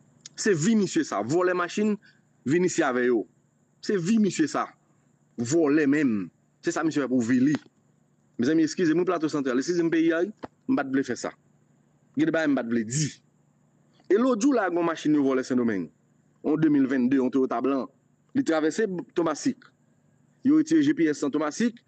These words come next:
Il a, il nan men, il nan men yo. Fòk gen ankèt. Swa di moun vole. Ou konnen m pa vole. Ou konnen m pa konn vole.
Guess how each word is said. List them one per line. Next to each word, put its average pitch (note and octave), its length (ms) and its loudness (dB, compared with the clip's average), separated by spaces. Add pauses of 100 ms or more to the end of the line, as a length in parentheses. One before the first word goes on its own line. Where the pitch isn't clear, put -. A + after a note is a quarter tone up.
(680)
Il E3 180 4
a, C#3 260 -2 (540)
il C#3 80 4
nan C#3+ 100 4
men, D3 160 4
il D3+ 140 4
nan C#3+ 100 2
men B2 140 2
yo. A2 140 0 (1900)
Fòk A2 180 -2
gen B2 140 0
ankèt. - 400 -6 (240)
Swa C#3+ 180 -2
di C3 80 0
moun B2 160 2
vole. A2 360 -2 (100)
Ou C#3 100 -2
konnen F3+ 220 0
m - 20 2
pa C3 160 0
vole. A2 220 0
Ou - 20 -12
konnen B3 220 2
m - 20 0
pa G3+ 80 -4
konn D3 160 0
vole. A2+ 360 -2